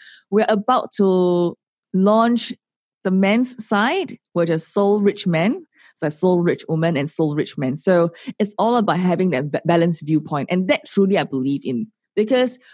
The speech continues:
when women come to the community, they do have sometimes husband issues or relationship issues.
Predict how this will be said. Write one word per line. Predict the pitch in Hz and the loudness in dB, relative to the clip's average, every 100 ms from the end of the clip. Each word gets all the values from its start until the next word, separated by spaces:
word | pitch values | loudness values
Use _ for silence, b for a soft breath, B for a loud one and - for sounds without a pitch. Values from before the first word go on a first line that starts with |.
| b | b
when | 190 220 208 202 | -2 2 2 2
women | 254 311 349 | 0 -2 -4
come | - 240 220 220 226 220 | -2 2 4 4 0 -2
to | - 196 175 | -2 2 2
the | 165 | 2
community, | - 170 165 185 185 214 202 | 0 -2 2 0 0 2 2
they | 196 180 | 2 2
do | 170 226 | 2 2
have | 208 165 - | 2 0 -2
sometimes | 196 190 180 190 | -2 0 -2 -2
husband | 165 151 185 | -4 0 0
issues | - 156 - 165 160 160 156 | 0 -4 0 2 2 2 0
or | 156 | 0
relationship | 147 151 156 180 - 120 | 2 2 0 -2 -4 -4
issues. | 151 160 170 214 | -4 0 0 -2